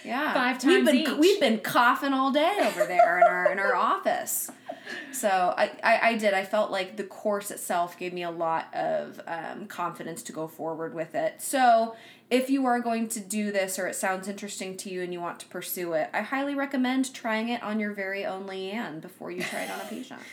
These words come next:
Speaker 1: <laughs>
Speaker 2: That's right. She's ready and willing. She's
Speaker 1: Yeah.
Speaker 2: happy to be your
Speaker 1: <laughs>
Speaker 2: cough assist dummy. Actually, I wonder if this was what one of my P Ts took and was telling me about. She was pretty jazzed.
Speaker 1: I
Speaker 2: Now I need to
Speaker 1: literally
Speaker 2: go back and be
Speaker 1: came
Speaker 2: like
Speaker 1: out of that being like, my world.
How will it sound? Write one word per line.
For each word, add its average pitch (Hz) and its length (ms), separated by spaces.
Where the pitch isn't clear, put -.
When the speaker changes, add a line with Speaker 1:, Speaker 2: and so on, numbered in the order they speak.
Speaker 1:
<laughs> - 200
Speaker 2:
That's 214 180
right. 208 200
She's 269 260
ready 247 300
and 208 120
willing. 190 320
She's 214 180
Speaker 1:
Yeah. 214 100
Speaker 2:
happy 214 220
to 208 80
be 208 100
your 190 180
Speaker 1:
<laughs> - 20
Speaker 2:
cough 180 200
assist 208 320
dummy. 185 400
Actually, 214 460
I 208 120
wonder 233 360
if 196 180
this 220 180
was 202 120
what 190 140
one 190 120
of 185 60
my 165 100
P 202 200
Ts 160 360
took 165 360
and 175 80
was 160 120
telling 185 280
me 160 120
about. - 360
She - 120
was 233 80
pretty 220 240
jazzed. - 560
Speaker 1:
I 262 220
Speaker 2:
Now 220 260
I 214 60
need 214 40
to 240 60
Speaker 1:
literally 247 160
Speaker 2:
go 277 140
back 170 320
and 175 100
be - 60
Speaker 1:
came 254 260
Speaker 2:
like 240 160
Speaker 1:
out 180 260
of 196 120
that 196 260
being 185 220
like, 170 340
my 170 400
world. 165 720